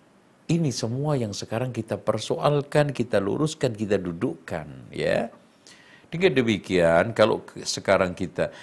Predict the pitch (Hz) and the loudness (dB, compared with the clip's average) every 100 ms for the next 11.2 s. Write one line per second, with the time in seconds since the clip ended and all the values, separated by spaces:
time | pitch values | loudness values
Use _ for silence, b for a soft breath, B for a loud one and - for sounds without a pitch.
0 | B - 151 190 170 - 127 110 110 104 | B -4 2 4 2 0 -2 4 4 6
1 | 101 92 85 87 80 69 67 - _ _ | 2 0 -4 -4 -2 -2 -4 -10 _ _
2 | b b b _ 196 247 285 294 180 165 | b b b _ 4 4 2 2 0 0
3 | 156 165 151 147 151 180 - 151 - - | -2 0 -2 -2 -4 -6 -2 -4 -4 -14
4 | - 120 90 117 104 87 73 76 73 71 | -6 -4 -2 -2 -2 -4 -4 -2 -2 -4
5 | 73 80 - - - - - 92 110 175 | -8 -12 -20 -20 -20 -18 0 4 4 4
6 | b b b b b b _ _ 151 156 | b b b b b b _ _ 6 6
7 | - 185 147 196 196 131 143 175 170 160 | 2 0 6 6 6 2 4 2 4 0
8 | 147 - - 127 131 127 123 120 113 - | 0 0 8 12 12 12 12 10 6 6
9 | 190 143 123 110 95 - 104 127 143 - | 4 4 2 2 0 0 0 0 -2 -2
10 | 294 311 - 170 123 127 151 277 302 - | -2 -2 -4 -4 0 0 0 -4 -6 -8
11 | 330 269 | -8 -10